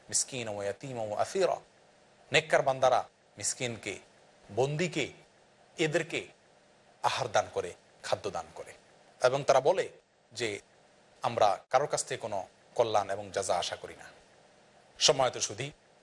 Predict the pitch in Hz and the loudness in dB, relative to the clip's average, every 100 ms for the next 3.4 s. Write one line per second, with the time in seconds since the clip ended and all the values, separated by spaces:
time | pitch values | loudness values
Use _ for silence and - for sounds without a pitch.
0 | _ _ _ _ _ 147 143 139 123 135 | _ _ _ _ _ 6 6 6 6 6
1 | 139 - _ _ _ - 131 - 127 123 | 2 -2 _ _ _ -2 2 4 4 4
2 | 127 123 120 123 139 120 110 - 113 98 | 6 6 4 4 -2 -2 -2 -6 -6 -8
3 | 92 98 117 | 0 2 2